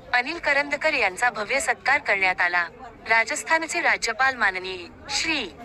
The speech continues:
हरिभाऊ बागडे यांच्या शुभहस्ते अनिल करंदकर यांना शाल,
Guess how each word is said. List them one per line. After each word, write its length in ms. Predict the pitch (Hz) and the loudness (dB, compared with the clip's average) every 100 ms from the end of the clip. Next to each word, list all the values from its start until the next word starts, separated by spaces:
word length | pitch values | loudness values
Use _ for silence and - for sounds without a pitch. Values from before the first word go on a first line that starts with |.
| - | -2
हरिभाऊ 420 | 247 254 302 339 320 | 0 2 2 2 2
बागडे 400 | 247 262 269 285 | 2 2 0 2
यांच्या 320 | 220 208 262 | 2 2 -2
शुभहस्ते 560 | 240 202 214 233 - 262 | -2 -4 -2 -2 2 2
अनिल 240 | 208 226 | 2 -2
करंदकर 520 | 220 196 208 233 277 | 0 0 0 0 0
यांना 320 | 247 190 185 190 | 2 0 2 0
शाल, 260 | - 190 | 2 0